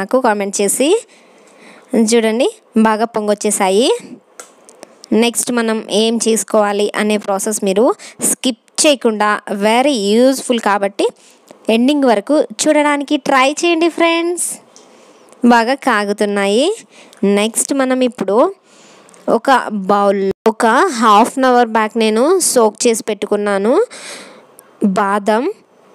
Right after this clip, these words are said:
and ద్రాక్ష, అలాగే వాల్నట్స్,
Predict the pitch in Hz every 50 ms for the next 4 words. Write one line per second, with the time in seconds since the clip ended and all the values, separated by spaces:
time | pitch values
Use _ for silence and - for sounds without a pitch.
0 | _ _ _ _ - - 202 220 220 220 240 240 220 - _ _ _ _ _ -
1 | - - - _ _ _ _ _ _ - 202 214 220 196 190 196 - - - -
2 | 220 220 262 359 453 - - - - - - - - 208 214 214 220 214 208 202
3 | 202 220 269 330 453 466 _ _ _ _ _ _ _ _ - - - - - -
4 | - - - 196 196 214 202 196 208 208 208 202 208 208 233 311 403 - -